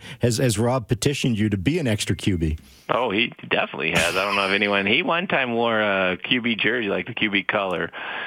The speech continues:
Speaker 2: out trying to talk us into it. He can throw. He wants to be a quarterback till he gets smacked in the mouth.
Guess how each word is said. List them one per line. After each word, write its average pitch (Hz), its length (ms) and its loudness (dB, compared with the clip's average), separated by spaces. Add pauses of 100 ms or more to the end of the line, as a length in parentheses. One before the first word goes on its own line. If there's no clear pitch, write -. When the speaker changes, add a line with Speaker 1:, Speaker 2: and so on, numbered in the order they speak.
(120)
Speaker 2:
out 92 340 0
trying 87 320 0
to 85 120 0
talk 87 360 -2
us 90 120 -4
into 90 160 2
it. 92 60 2
He 160 100 2
can - 160 -6
throw. 131 260 -2
He 160 220 -2
wants 175 260 -2
to - 60 -4
be 147 40 2
a 139 60 -2
quarterback 131 480 0
till 113 100 0
he 107 60 0
gets 104 240 -2
smacked 113 300 0
in 101 60 0
the 95 60 0
mouth. 95 300 2